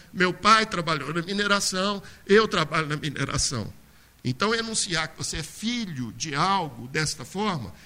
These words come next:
não é algo que se rompe assim com tanta facilidade,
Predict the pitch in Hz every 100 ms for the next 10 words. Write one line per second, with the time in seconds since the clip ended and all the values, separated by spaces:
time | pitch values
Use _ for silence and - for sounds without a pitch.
0 | - - 180 202 220 214 214 226 - 254
1 | - 208 220 226 208 196 - 196 196 214
2 | 240 226 - 180 196 208 226 233 220 233
3 | 240 - 156 117 85 -